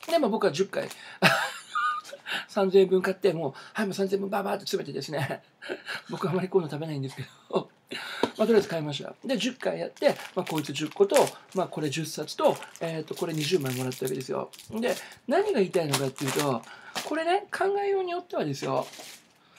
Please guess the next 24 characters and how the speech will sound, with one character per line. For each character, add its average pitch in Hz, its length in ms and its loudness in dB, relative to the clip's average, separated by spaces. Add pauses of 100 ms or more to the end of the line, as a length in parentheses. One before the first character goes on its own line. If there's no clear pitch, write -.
(260)
あ 175 200 0
の、 156 600 -8 (520)
日 220 200 2
清 359 140 0
食 403 240 -4
品 165 300 -4
の、 180 360 2 (240)
ま 208 100 2
あ、 - 20 -6
こ - 180 2
う 190 40 10
い 190 40 2
っ - 20 -2
た - 260 -2
食 180 180 -8
べ 208 80 4
物、 147 420 -4 (1900)
タ 285 120 -6
ダ 202 120 0
に 135 60 -4
な 120 80 -4
る 123 80 -8
よ 117 100 -12
ね。 113 160 -12